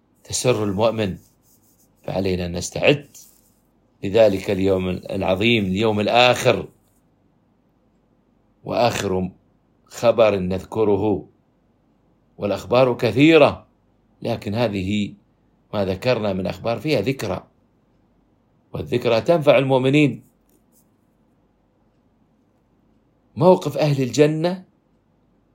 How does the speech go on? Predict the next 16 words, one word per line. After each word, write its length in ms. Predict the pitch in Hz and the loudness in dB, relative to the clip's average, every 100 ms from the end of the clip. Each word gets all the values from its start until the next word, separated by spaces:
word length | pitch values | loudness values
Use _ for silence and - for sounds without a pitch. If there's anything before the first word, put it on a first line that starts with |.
| _ _ _ _ | _ _ _ _
حين 420 | - 131 135 151 - _ _ _ _ _ _ _ _ _ - | -2 2 2 2 -2 _ _ _ _ _ _ _ _ _ 2
نظرهم 800 | 135 151 139 135 127 156 156 - | 4 6 4 4 4 2 0 -8
إلى 240 | 110 110 107 | 2 4 4
ربهم 680 | 117 92 110 104 104 92 - - | 2 -2 -6 -4 -4 -6 -12 -10
تبارك 580 | 95 110 104 98 98 | -4 2 2 2 -2
وتعالى، 800 | 87 82 - 85 76 76 76 - - _ _ _ _ _ _ _ _ _ _ _ _ _ _ _ _ _ _ _ _ _ | -4 -4 -6 -8 -8 -8 -10 -14 -18 _ _ _ _ _ _ _ _ _ _ _ _ _ _ _ _ _ _ _ _ _
هذا 180 | - 95 | -14 -12
خبر 460 | - 113 101 87 - _ _ _ _ _ _ _ _ _ _ _ - | -6 -4 -2 -4 -10 _ _ _ _ _ _ _ _ _ _ _ -10
من 120 | 90 | -8
أخبار 380 | 82 - 90 80 | -8 -6 -6 -6
الآخرة، 580 | - 87 - - 78 - _ _ _ _ _ _ _ - | -8 -8 -10 -12 -14 -18 _ _ _ _ _ _ _ -12
الله 240 | 87 90 | -6 -4
عز 200 | 90 92 | -4 -4
وجل 240 | 90 87 90 | -4 -4 -6
أخبرنا 840 | 101 98 92 107 104 98 87 - _ _ _ _ _ _ | -8 -8 -4 0 0 -2 -4 -8 _ _ _ _ _ _
عنه، 340 | 92 117 78 | 0 0 0